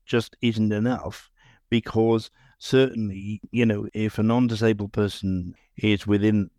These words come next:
the household and they would be quite okay with the heating being on two or three degrees lower, then you can't argue that actually it's half the expense, because it clearly isn't. You know, you, you would have to show that,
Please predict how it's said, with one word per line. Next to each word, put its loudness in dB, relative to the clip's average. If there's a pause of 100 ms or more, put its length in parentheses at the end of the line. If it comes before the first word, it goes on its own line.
(120)
the -2
household 0
and -2 (140)
they 2
would -2
be -2
quite -4
okay 0
with -4 (500)
the 0
heating 0
being 2
on 0
two 0
or 2
three -2
degrees -2
lower, 0 (400)
then 2 (120)
you 0
can't 0
argue -2
that -12 (380)
actually -2
it's -6
half 0
the 0
expense, -2 (260)
because -2
it -2
clearly 2
isn't. -4 (380)
You -2
know, 2
you, 0 (280)
you 2
would 2
have -4
to 0 (520)
show 2
that, 2